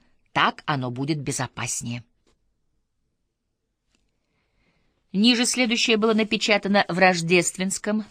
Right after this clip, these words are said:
тысяча девятьсот восемьдесят седьмого года номере «Слушателя».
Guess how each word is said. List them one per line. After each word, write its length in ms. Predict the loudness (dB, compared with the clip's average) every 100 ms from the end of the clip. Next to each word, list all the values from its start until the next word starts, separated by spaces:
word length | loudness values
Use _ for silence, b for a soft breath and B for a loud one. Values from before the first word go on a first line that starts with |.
| _
тысяча 420 | -4 -2 -2 -2 -2
девятьсот 460 | -2 -2 -4 -2
восемьдесят 580 | -4 -4 -4 -6 -6 -6
седьмого 400 | -4 -2 -2 -4
года 300 | -4 -4 -4
номере 420 | -2 0 0 -2
«Слушателя». 840 | -2 -4 -4 -10 -12 -10 -12 -12